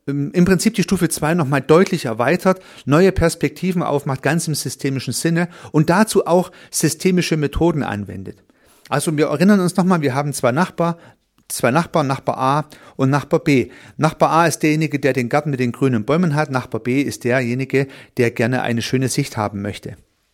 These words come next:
Und nun sagt Watzlawick, soll Nachbar A das, die Situation aus der Perspektive des Nachbar B schildern. Also der Nachbar A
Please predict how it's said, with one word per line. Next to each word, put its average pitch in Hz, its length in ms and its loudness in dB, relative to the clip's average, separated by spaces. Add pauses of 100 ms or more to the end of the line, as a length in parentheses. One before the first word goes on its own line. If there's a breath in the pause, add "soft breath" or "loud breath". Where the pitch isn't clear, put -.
(680 loud breath)
Und 131 100 2
nun 226 160 8
sagt 190 380 0 (240 soft breath)
Watzlawick, 131 580 -2 (220 loud breath)
soll 147 440 6 (180 loud breath)
Nachbar - 560 -4
A 135 340 2 (1000 soft breath)
das, - 360 0 (220)
die 143 80 0
Situation 185 840 2 (280 loud breath)
aus 175 240 4
der 160 120 2
Perspektive 165 600 -2
des 127 140 -6
Nachbar 143 320 0
B 143 340 2
schildern. 101 540 -4 (640 loud breath)
Also 127 200 2
der 143 140 2
Nachbar 147 300 0
A 170 340 0